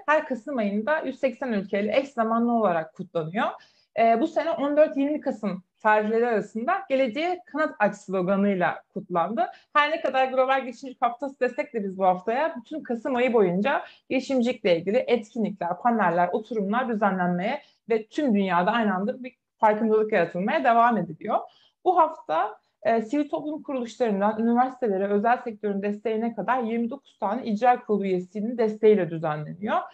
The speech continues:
Ve globalde Global Entrepreneurship Network'ün bir parçası olarak çalışmalarını yürüten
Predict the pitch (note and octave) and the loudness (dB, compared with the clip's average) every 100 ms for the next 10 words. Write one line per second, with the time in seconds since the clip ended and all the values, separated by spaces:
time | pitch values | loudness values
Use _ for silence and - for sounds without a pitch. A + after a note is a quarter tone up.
0 | _ _ A#3+ D#4+ D#4+ - G#3 C4 A#3 G3+ | _ _ 2 2 0 -8 0 4 4 4
1 | F#3 B3+ C#4+ C4+ B3 A3 A3+ A#3 A#3+ A#3+ | 2 2 -2 0 -2 -2 -6 -6 -8 -4
2 | A#3 A3 G#3+ G#3 G#3+ G#3 F#3+ F3+ F3+ C4 | -4 -4 -6 0 0 0 -2 -2 -4 -6
3 | A#3 G#3+ G#3+ G#3 G3+ G#3+ G#3+ G3+ F3+ G#3 | -6 -4 0 0 -2 -8 -4 -4 -2 -2
4 | C#4 - _ _ B3+ G#3 G#3+ G#3+ A3 G#3+ | -2 -4 _ _ -2 0 -2 -2 0 0
5 | E3+ - C4+ | -2 -4 -6